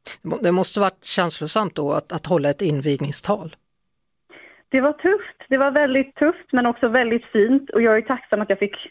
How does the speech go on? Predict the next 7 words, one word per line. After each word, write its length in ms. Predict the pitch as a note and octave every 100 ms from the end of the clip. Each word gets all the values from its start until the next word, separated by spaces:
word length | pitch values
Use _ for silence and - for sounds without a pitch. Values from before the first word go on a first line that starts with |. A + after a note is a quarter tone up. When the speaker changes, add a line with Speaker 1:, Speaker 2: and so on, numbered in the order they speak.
| _
Speaker 2:
chansen 560 | - A#3 F#4 - G3+ G3+
att 80 |
göra 360 | G#3 A#3 G#3 C4+
det. 280 | G#3+ F3+ G3+ - - - _
Och 80 | -
fick 200 | - G#3+
plats 340 | - C4 -